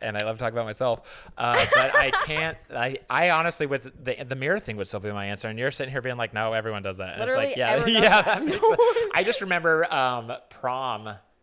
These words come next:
Speaker 1: I actually didn't go to my high school prom. I chilled
Speaker 2: You were
Speaker 1: with
Speaker 2: really
Speaker 1: the
Speaker 2: cool. You went to the other girls.
Speaker 1: Uh, I, well, the next year I went with, like, uh,
Speaker 2: Oh.
Speaker 1: yeah. Um,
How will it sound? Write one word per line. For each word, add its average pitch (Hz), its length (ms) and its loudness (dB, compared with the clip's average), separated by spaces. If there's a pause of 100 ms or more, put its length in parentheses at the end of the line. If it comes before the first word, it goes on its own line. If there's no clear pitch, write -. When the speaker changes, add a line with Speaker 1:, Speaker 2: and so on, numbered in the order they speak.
(560)
Speaker 1:
I 120 120 0
actually 131 260 -4
didn't 139 140 -8
go 117 100 -4
to 123 80 -6
my 101 240 -4
high 98 200 -6
school 90 200 -8
prom. 87 420 -10
I 87 200 -6
chilled 98 520 -8
Speaker 2:
You 101 60 -10
were 104 80 -8
Speaker 1:
with 101 80 -4
Speaker 2:
really 95 120 -6
Speaker 1:
the 104 60 -6
Speaker 2:
cool. 175 200 -10
You 175 100 -12
went 180 140 -14
to - 80 -20
the - 180 -14
other 170 160 -10
girls. - 400 -16 (220)
Speaker 1:
Uh, 127 320 2
I, 143 100 2
well, 147 160 0
the 135 120 -2
next 147 300 -4
year 110 80 -2
I 95 120 0
went 98 260 -8
with, 98 220 -8
like, 95 180 -4
uh, - 120 -12
Speaker 2:
Oh. 120 40 -6
Speaker 1:
yeah. 92 240 -4 (380)
Um, 117 400 -2